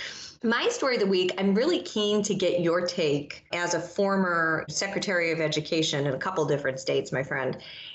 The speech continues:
And this is about the state of Alabama, which I wanna say, I think there's a lot of good stuff going on in Alabama this legislative session. They're trying to get past some really productive school choice legislation, early literacy stuff. So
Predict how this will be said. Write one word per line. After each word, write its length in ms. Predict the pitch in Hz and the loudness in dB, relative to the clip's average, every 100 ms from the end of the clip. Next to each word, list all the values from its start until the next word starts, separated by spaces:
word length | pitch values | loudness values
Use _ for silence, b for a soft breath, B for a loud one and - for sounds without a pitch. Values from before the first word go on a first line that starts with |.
| B | B
And 240 | 226 220 | 0 2
this 220 | 226 330 427 | 4 2 2
is 180 | 415 | 2
about 600 | 370 - 175 165 165 175 - | 0 -2 0 2 2 0 -4
the 80 | 190 | -4
state 260 | 190 202 | -2 -2
of 80 | 262 | 0
Alabama, 520 | 294 311 175 156 196 | 0 2 2 0 0
which 180 | 190 196 208 | 0 0 0
I 60 | |
wanna 260 | 254 453 453 | 2 2 2
say, 480 | - 254 185 127 - | 0 0 0 -2 -2
I 60 | - | 0
think 160 | 480 | 2
there's 140 | - 214 | 2 2
a 20 | |
lot 160 | 185 165 | 2 0
of 220 | 160 - | -4 -2
good 220 | 190 214 | -2 0
stuff 340 | - 277 277 | 0 0 0
going 240 | 277 277 277 | 0 2 4
on 240 | 277 277 | 2 2
in 100 | 269 | 2
Alabama 560 | 277 277 269 262 269 277 | 2 2 2 2 2 2
this 180 | 254 240 | 0 2
legislative 560 | 233 233 226 240 233 226 | 0 0 0 2 0 0
session. 500 | 226 226 247 247 233 | 0 2 0 2 2
They're 320 | 170 156 - B B - | 2 0 -2 B B -6
trying 180 | 190 | -2
to 80 | 180 | 0
get 140 | 170 160 | 0 0
past 280 | 185 175 | 0 0
some 320 | 175 151 151 165 | 0 0 2 2
really 280 | 180 180 | 2 2
productive 460 | 175 175 175 170 - | 0 0 -2 -2 -2
school 340 | - - 185 | -4 0 0
choice 400 | - - 233 233 | 0 2 2 2
legislation, 800 | 208 208 202 - 202 202 - 196 185 | 0 0 0 0 0 0 0 0 2
early 300 | 175 160 160 | 2 2 2
literacy 420 | 208 208 208 214 | 2 2 2 0
stuff. 340 | 208 202 190 | 0 0 0
So 400 | - 180 160 160 | 0 0 0 -2